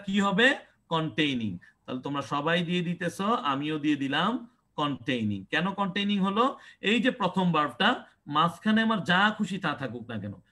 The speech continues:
মাঝখানে আমার যা খুশি তা থাকুক না কেন, এরপরে ভার্বের ফর্মটা সবসময় কি হবে? এরপরে ভার্বের ফর্মটা সবসময়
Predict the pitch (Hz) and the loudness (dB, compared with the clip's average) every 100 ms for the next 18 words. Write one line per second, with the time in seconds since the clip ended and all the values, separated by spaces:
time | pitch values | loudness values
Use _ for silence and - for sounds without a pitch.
0 | _ _ - 151 - 196 202 214 170 175 | _ _ -4 -4 -2 -2 0 0 2 4
1 | 196 208 208 180 170 170 151 147 147 147 | 2 2 -2 -2 -4 -2 -6 -4 -4 -2
2 | 160 254 - - - 143 147 180 190 143 | 2 2 0 -12 -2 -2 0 0 0 2
3 | 143 165 156 143 165 170 156 175 180 196 | 0 -2 -4 -4 -4 -6 -4 -2 -2 0
4 | 190 180 147 113 - - 135 147 - 175 | 2 2 0 -4 -14 -8 -2 -2 0 -2
5 | 156 131 139 165 160 143 165 147 117 160 | 0 -2 -2 -4 -6 -6 -6 -6 -6 -4
6 | 202 | -2